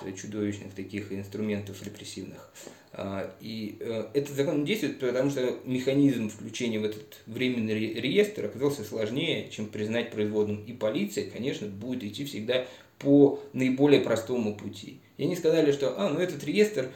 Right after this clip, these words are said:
туда ничего включать не обязательно, потому что производное это никто не отменил, вот у нас есть в подзаконном акте понятие производное, значит, эти все вещества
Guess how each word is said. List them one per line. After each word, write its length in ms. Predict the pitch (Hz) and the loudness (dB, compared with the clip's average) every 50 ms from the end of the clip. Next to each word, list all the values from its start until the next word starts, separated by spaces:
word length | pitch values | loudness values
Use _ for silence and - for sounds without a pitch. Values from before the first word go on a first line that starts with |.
| - - - _ - - - - | -14 -20 -20 _ -20 -16 -10 -6
туда 200 | 143 143 160 151 | -2 0 2 2
ничего 380 | 143 139 139 - 139 139 135 | 2 2 2 0 -2 -2 -2
включать 420 | 123 - 117 113 - 120 107 - 107 | -2 -4 -6 -4 -2 -2 -2 -2 -2
не 120 | 113 117 | -4 -4
обязательно, 680 | 120 151 165 180 220 294 277 - - 135 117 117 - - - - - - - - _ | -4 -4 -2 -2 0 -2 -2 -4 -6 -6 -6 -6 -8 -10 -12 -16 -20 -20 -20 -12 _
потому 120 | - 135 131 | -4 -2 -2
что 140 | - - | -2 0
производное 480 | - 143 143 139 143 156 143 131 120 117 | 4 6 6 6 6 6 6 6 6 4
это 160 | 107 - 117 | 2 0 -2
никто 240 | 110 113 113 - 127 | -4 -4 -4 -4 -2
не 120 | 120 120 | -2 0
отменил, 460 | 117 117 123 143 165 202 220 277 233 117 | -2 -2 -2 -2 -2 0 0 0 0 0
вот 220 | 120 127 139 - | 0 -2 -4 -4
у 40 | 110 | -4
нас 160 | 110 104 - | -6 -6 -6
есть 180 | 170 - - - - - - | -6 -6 -6 -10 -14 -14 -8
в 220 | 107 104 104 104 101 | -4 -2 -2 -2 -2
подзаконном 600 | - 104 104 107 113 110 - 113 107 104 104 120 | -2 -4 -2 -2 -2 0 0 0 0 2 2 0
акте 240 | 135 139 - - | 0 -2 -4 -8
понятие 420 | - - 104 107 113 117 110 107 104 | -8 -4 -2 -2 -2 -2 -2 -2 -2
производное, 640 | - 110 107 107 104 104 104 104 101 101 104 101 101 | 0 0 0 0 0 0 0 -2 0 -2 -4 -4 -2
значит, 320 | 117 143 143 139 - - | -2 -2 -2 -4 -4 -8
эти 160 | 120 123 - 107 | -10 -8 -10 -10
все 180 | 101 107 117 | -8 -8 -6
вещества 560 | 113 107 104 - 104 104 - 165 185 185 185 | -6 -6 -6 -8 -8 -4 0 0 0 0 0